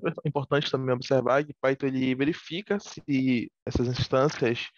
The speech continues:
é, das comparações, é,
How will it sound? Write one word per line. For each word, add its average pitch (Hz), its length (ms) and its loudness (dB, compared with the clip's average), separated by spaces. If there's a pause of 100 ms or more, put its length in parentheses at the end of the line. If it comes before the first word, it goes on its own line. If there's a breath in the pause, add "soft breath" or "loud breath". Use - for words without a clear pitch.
(480 loud breath)
é, 113 160 2
das 120 180 4
comparações, 139 1160 -2
é, 110 760 0